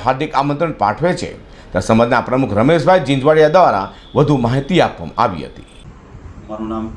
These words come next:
Speaker 2: ધર્મેશભાઈ મોહનભાઈ જંજવાડિયા, પ્રદેશ પ્રમુખ ગુજરાત ચુવાડિયા કોળી સમાજ. આવતી સાત તારીખ એટલે કે સાત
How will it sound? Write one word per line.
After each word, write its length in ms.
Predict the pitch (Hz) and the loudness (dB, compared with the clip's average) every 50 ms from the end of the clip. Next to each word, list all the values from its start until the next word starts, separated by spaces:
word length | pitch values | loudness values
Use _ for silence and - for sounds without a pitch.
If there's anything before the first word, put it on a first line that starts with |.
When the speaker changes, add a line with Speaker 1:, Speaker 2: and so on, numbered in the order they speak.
| - - | -16 -16
Speaker 2:
ધર્મેશભાઈ 460 | - 104 107 110 113 - - - 117 113 | -16 -12 -10 -10 -10 -10 -10 -10 -8 -8
મોહનભાઈ 420 | 101 104 104 107 104 98 104 101 | -8 -8 -8 -8 -8 -8 -8 -10
જંજવાડિયા, 520 | 92 104 104 107 110 117 101 - - - - - - - - - - - - - - - - - | -10 -10 -8 -6 -6 -6 -6 -8 -10 -14 -16 -16 -18 -20 -18 -18 -18 -20 -20 -20 -20 -20 -20 -16
પ્રદેશ 360 | 110 113 117 120 113 - - - | -14 -8 -8 -8 -8 -8 -12 -10
પ્રમુખ 240 | 123 120 120 117 - - - - | -6 -6 -4 -4 -6 -8 -12 -14
ગુજરાત 340 | 113 104 107 113 123 117 - | -12 -10 -8 -8 -8 -8 -6
ચુવાડિયા 300 | 120 117 110 107 107 104 | -6 -6 -6 -6 -8 -10
કોળી 240 | - 104 104 104 104 | -12 -12 -12 -12 -12
સમાજ. 340 | - - 117 113 110 98 - - - - - - - - - - - - - - - - - - - - - - - - - - - - - - - - - - - - - - - - - | -12 -10 -8 -8 -8 -8 -10 -12 -18 -20 -20 -20 -20 -20 -20 -20 -20 -20 -20 -20 -20 -20 -20 -20 -20 -20 -20 -20 -20 -20 -20 -20 -20 -20 -20 -20 -20 -20 -20 -20 -20 -20 -20 -20 -20 -14 -10
આવતી 440 | 120 123 123 - 131 123 110 - - - - - - | -10 -8 -8 -8 -6 -6 -6 -6 -8 -14 -18 -16 -10
સાત 320 | 120 120 120 117 - - | -8 -8 -8 -8 -10 -8
તારીખ 260 | - 120 120 117 113 113 - - - - - - - - - - - - - - | -6 -6 -4 -4 -6 -8 -10 -14 -18 -18 -16 -16 -18 -18 -20 -20 -20 -20 -20 -14
એટલે 160 | 113 120 120 117 | -10 -8 -8 -8
કે 120 | - 117 | -8 -10
સાત 280 | 113 - 117 120 120 | -10 -6 -4 -4 -4